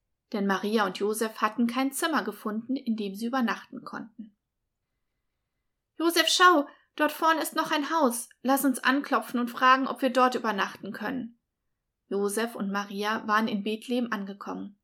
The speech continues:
Jetzt suchten sie einen Platz zum Schlafen.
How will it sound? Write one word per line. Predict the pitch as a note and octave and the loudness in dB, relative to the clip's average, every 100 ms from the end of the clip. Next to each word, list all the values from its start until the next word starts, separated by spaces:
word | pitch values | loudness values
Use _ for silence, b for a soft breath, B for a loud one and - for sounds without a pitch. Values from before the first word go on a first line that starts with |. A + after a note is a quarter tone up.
| _ _ _ _ _ | _ _ _ _ _
Jetzt | A3+ A#3 - | 0 0 -2
suchten | C#4+ - D4 | -2 0 -2
sie | C#4 | 0
einen | A#3+ B3+ | 0 -2
Platz | B3 A3 - - | -2 -6 -6 -8
zum | C4 | -4
Schlafen. | C4 - A#3+ G#3 - F3 - | -4 0 2 2 -4 -10 -12